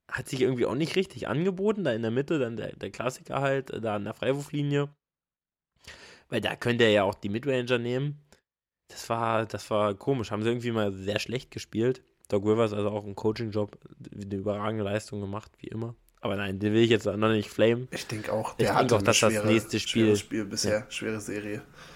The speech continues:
Speaker 1: In, dass es dann im nächsten Spiel deutlich besser wird. An sich glaube ich, dass die seventy-sixers, Paul Reed gefällt mir sehr gut. Auch im ersten Spiel schon, im zweiten Spiel auch diesen geilen Behind-the-Back-Pass,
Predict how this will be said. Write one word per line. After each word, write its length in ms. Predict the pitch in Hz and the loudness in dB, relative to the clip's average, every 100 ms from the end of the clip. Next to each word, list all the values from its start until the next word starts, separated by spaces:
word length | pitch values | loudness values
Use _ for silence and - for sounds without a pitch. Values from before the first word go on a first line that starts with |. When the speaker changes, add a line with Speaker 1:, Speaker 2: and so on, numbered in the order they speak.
| - - - - - _ _ - | -20 -20 -20 -20 -20 _ _ -4
Speaker 1:
In, 340 | 110 107 95 | -2 0 -2
dass 180 | 101 98 | -4 -6
es 120 | 104 | -6
dann 260 | 101 98 101 | -6 -6 -6
im 120 | 101 | -4
nächsten 300 | 98 104 - | 0 -2 -2
Spiel 640 | - - 104 101 98 - - | -6 2 4 4 2 -2 -4
deutlich 280 | 104 - - | -4 -4 -4
besser 320 | 110 - 117 | -2 0 2
wird. 220 | 123 - - - - - | 0 0 -10 -10 -10 -6
An 180 | - 110 | -2 2
sich 280 | 120 185 - _ _ _ _ - - 104 | 4 4 0 _ _ _ _ -20 -14 0
glaube 280 | 101 127 | 4 6
ich, 120 | 151 - | 4 0
dass 180 | 123 - | -4 -2
die 120 | 101 | -6
seventy-sixers, 840 | 101 - 107 104 - 110 - 120 - _ | -4 0 0 -2 -6 -6 -4 -8 -8 _
Paul 240 | - 107 | 6 8
Reed 240 | 117 143 147 | 8 4 2
gefällt 300 | 127 127 120 | 4 4 4
mir 80 | 110 | 4
sehr 240 | 110 113 | 6 8
gut. 200 | 143 160 - - - - | 6 2 -2 -20 -20 -2
Auch 120 | 107 104 | 2 2
im 80 | 90 | 2
ersten 340 | 78 - - | 2 0 -2
Spiel 280 | - 101 98 | -6 0 2
schon, 280 | - 120 120 | 4 2 2
im 100 | 92 | -2
zweiten 280 | - 104 110 | 0 0 2
Spiel 140 | 90 | 0
auch 40 | |
diesen 260 | 98 95 107 | -2 -4 -2
geilen 220 | 95 110 | 2 2
Behind-the-Back-Pass, 1040 | 110 107 113 101 98 117 - - 117 - | 2 -2 -4 -2 -2 -2 -4 -4 -4 -4